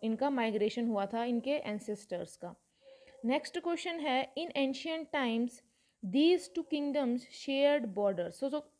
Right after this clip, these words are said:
इनमें से कौन से ऐसे दो किंगडम्स थे जो अपना बॉर्डर शेयर करते थे? That is ग्रीको बैक्टेरियन and मागधा एम्पायर।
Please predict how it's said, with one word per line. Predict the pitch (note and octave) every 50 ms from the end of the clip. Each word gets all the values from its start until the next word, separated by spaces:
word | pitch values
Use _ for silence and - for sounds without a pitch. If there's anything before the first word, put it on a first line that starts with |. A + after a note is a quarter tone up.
| -
इनमें | A#3 B3 B3 B3 B3+ C#4+ D#4 D4
से | - E4 D#4+
कौन | D#4 - - A#3 A3+ A#3 A#3
से | A#3+ A#3 D#4+ D#4+
ऐसे | D#4+ D#4+ E4 D#4 - E4
दो | C#4+ C#4+ D#4
किंगडम्स | D4+ - B3+ A#3+ A#3 A3 A#3+ A#3+ B3 B3 B3 - -
थे | B3+ B3+ A#3
जो | F#3+ B3+ C4
अपना | B3+ B3+ B3+ A#3+ C4+
बॉर्डर | A#3+ G#3 B3 B3 A3+ C4+ C4
शेयर | - - A#3+ A#3 A#3+ A#3
करते | - G#3 F#3 - - F3
थे? | E3 - E3 E3 - _ _ - - - - - - - -
That | A#3 A#3+ A#3 -
is | C#4+ D4 D4+ C#4+ - - - - _ -
ग्रीको | A3+ - C#4 A#3+ C4 C4+ A#3 - D#4 D#4 D4 D4 D4 D4 - - _ _ _ -
बैक्टेरियन | G3+ A3+ B3+ B3+ - - C4 C4 C4+ C#4 C#4 D4 D#4 D#4 - - -
and | B3 C4 C4+ C#4 D4 - _ _ - G#3+
मागधा | A3 A#3 A#3 A#3 G3+ G#3 G3 F3 C#4 C4+ C4
एम्पायर। | A#3 G#3+ G3 F#3+ - F#3+ F#3 F#3 E3+ - - -